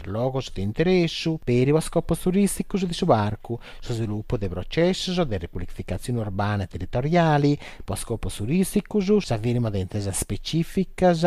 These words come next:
con le aziende, erdita, de su sistema turistico imprenditoriale regionale,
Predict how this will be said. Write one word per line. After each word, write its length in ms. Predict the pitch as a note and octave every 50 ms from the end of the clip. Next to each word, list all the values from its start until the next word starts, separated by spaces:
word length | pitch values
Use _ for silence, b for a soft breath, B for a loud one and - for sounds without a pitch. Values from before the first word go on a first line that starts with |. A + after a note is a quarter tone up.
| E3 -
con 100 | - A2+
le 140 | G#2 G2+
aziende, 600 | G2 F#2+ F#2 F#2+ - A#2 A#2+ C3 C#3+ D3 D3 D3 C#3 -
erdita, 640 | A#2 G#2 G2 F#2 F2+ F#2 A2 A#2 A#2 - - B2
de 200 | A2+ A#2 G2+ F#2
su 140 | - - G2+
sistema 460 | F#2+ - - - A#2 A2+ G#2+ G#2 G2
turistico 560 | - A2+ A2 A#2+ B2 B2 - - A2+ - A2
imprenditoriale 800 | G#2 - - G2+ F#2 F#2+ - - G2+ G2+ G#2+ A2 G#2 G#2 G#2 G#2 F#2+
regionale, 640 | F2+ G2 G2 - C#3 E3 F#3 F3+ F3 F3 F3 F3